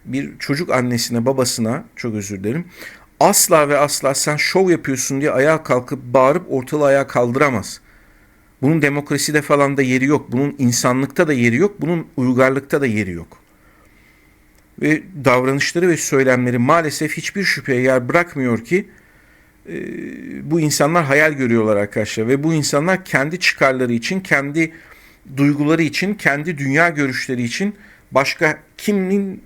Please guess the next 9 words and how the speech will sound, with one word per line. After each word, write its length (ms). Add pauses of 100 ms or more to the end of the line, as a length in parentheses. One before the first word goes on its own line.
(120)
zarar 360
gördüğünden 800
zerre 640
kadar, 340
yani 340 (480)
zerre 280
kadar 340
bununla 220
ilgilenmiyorlar. 800